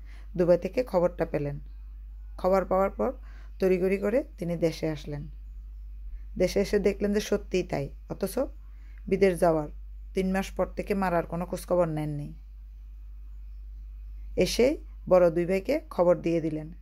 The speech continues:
"তিনি তো সৎ মা, এটা আমার বাবার বাড়ি, তিনি তো এটা পান না,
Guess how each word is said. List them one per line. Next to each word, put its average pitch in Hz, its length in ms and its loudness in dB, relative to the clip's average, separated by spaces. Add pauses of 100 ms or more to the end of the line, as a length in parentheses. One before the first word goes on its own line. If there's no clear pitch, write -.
"তিনি 190 180 -2
তো 190 120 -2
সৎ 180 320 -2
মা, 220 160 -2 (140)
এটা - 160 -4
আমার 170 140 0
বাবার 170 320 4
বাড়ি, 151 260 -2 (240)
তিনি 160 160 -4
তো 170 120 -2
এটা 156 220 0
পান 160 160 0
না, 151 240 -6